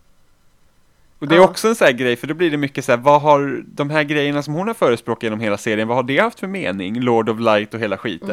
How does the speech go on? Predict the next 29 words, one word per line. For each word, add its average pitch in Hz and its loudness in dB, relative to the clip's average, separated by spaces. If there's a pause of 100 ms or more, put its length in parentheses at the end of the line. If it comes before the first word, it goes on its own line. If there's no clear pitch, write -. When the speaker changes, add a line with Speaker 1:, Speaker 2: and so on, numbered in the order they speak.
Speaker 2:
Mm. 208 -14 (160)
Fast 226 -8
samtidigt 240 -4
så 254 -16
får 262 -4
jag 190 0 (100)
en, 180 -6
liksom 185 -10
en 180 -8
känsla 180 -4
av, 165 0
för 190 -12
man 196 -4
har 208 -4
ju 214 -4
fått 214 -16
sett - -12 (500)
att - -8
hon 170 -10
bär 214 0
någon 202 -6
form 165 -2
av 156 -4
mask - -10
i 202 -10
mångt 165 -8
och 160 -8
mycket. 156 -10 (840)
Eh, 156 -8